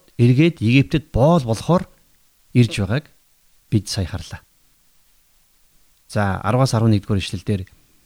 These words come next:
тэдэнд төг төмдийн эзэн Израилийн бурхан ийн айлдав.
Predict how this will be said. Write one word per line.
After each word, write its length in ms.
тэдэнд 400
төг 160
төмдийн 480
эзэн 320
Израилийн 560
бурхан 320
ийн 400
айлдав. 320